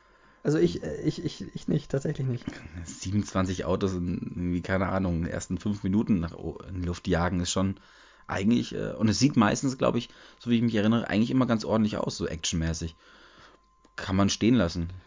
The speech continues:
Speaker 1: Ich, ich kenn nur die, äh, den Vorspann sozusagen, der immer, der immer gezeigt wird, der Trailer sozusagen, der dich heiß machen soll.
Speaker 2: Hm.
Speaker 1: Ich hab mir das, ich hab mir das tatsächlich nie angeguckt.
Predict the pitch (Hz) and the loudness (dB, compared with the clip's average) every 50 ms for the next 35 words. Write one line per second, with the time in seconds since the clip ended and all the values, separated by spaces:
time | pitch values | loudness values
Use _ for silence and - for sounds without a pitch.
0 | - - - - - - - - - - - - - - - - - 165 170 180 | -20 -14 -8 -6 -6 -6 -8 -10 -20 -20 -20 -12 -8 -8 -4 0 4 4 6 6
1 | 170 160 156 156 151 151 151 147 147 147 143 139 143 143 147 - - - - - | 6 6 6 6 6 6 6 4 4 2 0 -2 -2 -2 -4 -4 -6 -8 -10 -14
2 | - - - - - - - 139 131 135 - 143 147 160 - - 139 123 123 123 | -16 -18 -16 -18 -14 -6 -2 -2 0 2 4 4 4 4 2 0 -2 0 0 0
3 | 123 - - 127 127 123 120 120 123 120 123 127 139 131 127 123 120 123 131 143 | -2 -4 -2 0 0 0 0 0 -2 -2 -2 0 0 0 -2 -2 -2 -4 -4 -6
4 | 139 135 127 127 123 127 120 - 127 123 117 - 139 131 135 - 131 123 - - | -4 -4 -2 -2 -2 -2 -2 -2 -2 -2 -4 -4 -8 -8 -6 -6 -8 -4 2 4
5 | 127 135 139 123 113 113 117 117 135 - 127 127 135 127 131 127 120 135 - - | 4 6 6 4 2 0 -4 -6 -6 -6 -6 -4 -4 -4 -4 -4 -4 -4 -4 -6
6 | 123 - - 131 127 127 - 131 120 123 117 113 120 120 123 127 - - - _ | -6 -4 -2 -2 -2 -2 -2 -4 -6 -4 -4 -4 -4 -6 -6 -8 -12 -16 -20 _
7 | _ _ _ - 95 90 - 104 - _ _ _ _ _ _ _ _ _ _ _ | _ _ _ -4 -4 -4 -4 -6 -16 _ _ _ _ _ _ _ _ _ _ _
8 | _ _ _ _ _ _ _ - - - - - - 139 - 147 135 - - - | _ _ _ _ _ _ _ -16 -12 -8 -6 -4 -2 0 2 2 2 0 -2 -6
9 | 165 - - 165 175 165 147 - - 139 170 165 165 - 139 156 160 180 202 - | -4 -4 -2 0 2 2 0 0 -2 0 0 -2 -2 0 2 6 6 6 6 4
10 | - 190 185 151 - 139 139 - - | 2 0 0 0 0 -4 -6 -8 -12